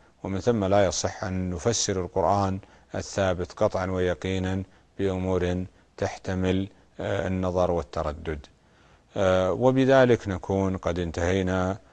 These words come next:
من هذا، آه، القسم المتعلق بقواعد التفسير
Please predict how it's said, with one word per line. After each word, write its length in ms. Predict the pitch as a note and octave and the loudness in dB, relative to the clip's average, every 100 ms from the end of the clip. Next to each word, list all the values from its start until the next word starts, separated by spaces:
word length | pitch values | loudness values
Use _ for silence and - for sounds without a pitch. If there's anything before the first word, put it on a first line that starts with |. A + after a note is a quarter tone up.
| _ F#2+ | _ -8
من 120 | E2+ | -4
هذا، 600 | F#2+ F#2 F2 F2 F2 - | -2 0 2 4 2 0
آه، 380 | D#2+ E2 F2+ E2+ | -4 -6 -6 -8
القسم 600 | F2 G#2 F#2+ A2 G#2 A2 - - _ F#2+ | -4 0 2 2 2 0 -10 -20 _ -6
المتعلق 840 | F#2 F2 F#2 F#2 F#2+ F2+ F2+ - E2 | -4 0 4 4 4 0 -2 -2 -6
بقواعد 720 | E2+ D#2+ F#2+ G2 G2+ F#2+ F2 | -4 0 4 6 8 6 0
التفسير 840 | - E2+ - - G2 G2 G2+ | -6 -8 -8 -2 2 4 4